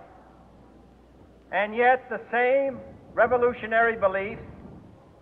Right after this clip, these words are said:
for which our forebears fought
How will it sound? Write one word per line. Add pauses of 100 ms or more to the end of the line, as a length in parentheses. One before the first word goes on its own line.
(680)
for
which
our
forebears (120)
fought